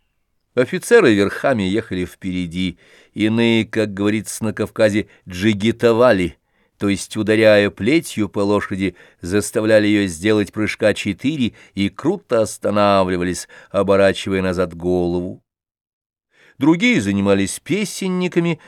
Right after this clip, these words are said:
которые, несмотря на жар и духоту, неутомимо играли одну песню за другой. Сажен сто впереди пехоты,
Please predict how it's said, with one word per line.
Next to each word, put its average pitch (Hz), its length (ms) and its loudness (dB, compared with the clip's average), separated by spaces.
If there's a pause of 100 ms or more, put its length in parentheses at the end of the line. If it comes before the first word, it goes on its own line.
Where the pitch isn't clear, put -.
(160)
которые, 156 580 2
несмотря 98 480 -2
на 95 140 2
жар 123 380 2
и 104 80 0
духоту, 98 680 -4 (160)
неутомимо 110 800 0
играли 87 540 4
одну 85 440 -4
песню 135 560 -10
за 107 120 -14
другой. 87 520 -6 (2250)
Сажен 185 540 0
сто - 440 -4
впереди 101 500 -4
пехоты, 175 800 -2